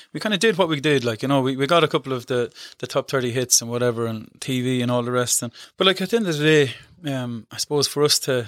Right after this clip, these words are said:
develop, we, we, you know, you, you sometimes need to kind of move on. And, and at the time, Lloyd, I was getting a lot, an awful lot of offers from different, you know,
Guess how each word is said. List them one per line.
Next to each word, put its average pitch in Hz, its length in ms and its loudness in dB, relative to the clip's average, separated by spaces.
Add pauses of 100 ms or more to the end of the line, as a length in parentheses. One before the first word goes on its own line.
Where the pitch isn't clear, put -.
develop, 131 420 2 (160)
we, 123 200 -8
we, 123 140 -16
you 147 180 -12
know, 151 100 0
you, 131 240 -8
you 151 80 -10
sometimes 147 380 -2
need 135 140 0
to 127 120 -6
kind 135 140 -2
of 113 160 -6 (120)
move 143 300 -2
on. 135 220 2
And, 127 120 -4
and 147 140 0
at 156 100 -2
the 160 60 -8
time, 196 240 2
Lloyd, 160 340 4 (640)
I 156 100 6
was 160 120 2
getting 147 220 2
a 135 40 2
lot, 131 200 2
an 131 100 -4
awful 131 240 2
lot 123 60 0
of 120 120 0
offers 127 320 2
from 117 360 -8
different, 123 460 -6
you 127 60 -14
know, 127 160 -10